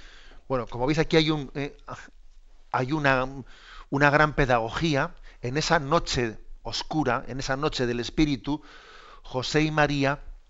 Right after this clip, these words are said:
están siendo interiormente preparados. Y ojo, porque esto, esto que el Señor hace con José y con María,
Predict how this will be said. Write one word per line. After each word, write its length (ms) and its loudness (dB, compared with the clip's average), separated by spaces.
están 320 2
siendo 300 -2
interiormente 640 -2
preparados. 760 -6
Y 80 6
ojo, 280 4
porque 460 2
esto, 420 -2
esto 260 -2
que 320 4
el 100 0
Señor 320 2
hace 220 0
con 140 -2
José 300 -2
y 60 0
con 180 -4
María, 380 2